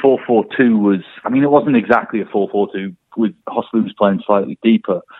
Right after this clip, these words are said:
but it's as close to a four four two as we're likely to see. And I was surprised to see that because I don't think we've got the players to go up against any team in the Premier League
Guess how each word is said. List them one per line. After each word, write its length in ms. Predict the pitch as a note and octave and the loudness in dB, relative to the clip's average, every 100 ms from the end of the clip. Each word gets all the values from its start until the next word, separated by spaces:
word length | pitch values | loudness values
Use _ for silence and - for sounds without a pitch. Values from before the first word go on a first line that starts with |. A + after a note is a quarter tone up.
| - - _ _ | -20 -20 _ _
but 320 | G2+ G2 - _ _ _ _ _ - | 0 0 -4 _ _ _ _ _ -12
it's 120 | A2 | -10
as 80 | G2 | -8
close 280 | - B2 A2+ | 0 0 0
to 140 | A#2+ | -2
a 100 | G2+ | -2
four 180 | - G2+ - | 2 0 2
four 140 | G2 - | -2 -2
two 220 | G2+ F#2 | -2 -2
as 80 | E2 | -2
we're 80 | G2 | 0
likely 420 | F#2+ F#2+ - - | 2 0 -2 -8
to 320 | - _ - | -8 _ -2
see. 240 | G#2 - - _ | -2 -2 -8 _
And 280 | G2 G2 G2 - - - - - _ _ | -2 0 0 -4 -18 -20 -20 -20 _ _
I 100 | G#2+ | -2
was 180 | A2 A2 | -2 -6
surprised 500 | - - A#2+ B2+ C#3 - | -8 -2 0 0 -2 -10
to 60 | - | -8
see 140 | D3+ D3 | -6 0
that 260 | D3+ - - | 0 0 -4
because 360 | A#2 A2+ A2 F#2+ - _ _ _ _ | -6 -2 -2 -4 -16 _ _ _ _
I 100 | G#2 | -2
don't 200 | A#2 A2+ | 0 0
think 160 | A#2+ A#2 | 0 0
we've 160 | G#2+ | 0
got 160 | - A2 | 0 -2
the 60 | G#2 | -2
players 380 | - A2 A2+ A2 | 0 2 2 -2
to 60 | G#2+ | -2
go 440 | G#2+ G#2+ G#2+ G#2 - | 2 2 2 -2 -6
up 160 | - | -6
against 340 | A#2 A2 G#2+ F#2 - _ - - _ _ _ | -4 -2 -2 -4 -12 _ -20 -20 _ _ _
any 280 | G2 A#2 C3+ | 2 4 2
team 300 | - A#2+ G#2+ | 2 4 4
in 60 | G2 | 2
the 60 | |
Premier 320 | - F#2+ G2 F#2 | 0 -2 0 -2
League 240 | F2+ F2 | -4 -6